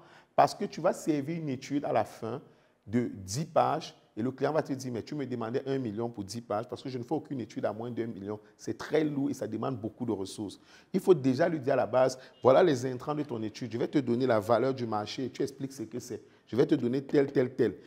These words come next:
S'il y a des éléments ici que tu ne veux pas voir, tu retires. Ça permet de s'accorder sur la facture, mais aussi sur la masse de travail.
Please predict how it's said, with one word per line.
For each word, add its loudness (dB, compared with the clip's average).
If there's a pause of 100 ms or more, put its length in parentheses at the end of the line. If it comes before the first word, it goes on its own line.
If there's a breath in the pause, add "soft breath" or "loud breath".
(140 loud breath)
S'il 4
y 10
a 6
des 8
éléments 2
ici 0
que 0
tu -4
ne -2
veux -2
pas 4
voir, -4
tu -2 (200)
retires. -2 (640)
Ça -12
permet -2
de -4
s'accorder -2
sur -6
la 2
facture, -4
mais -4
aussi -6
sur -10
la -2
masse -6
de -10
travail. -6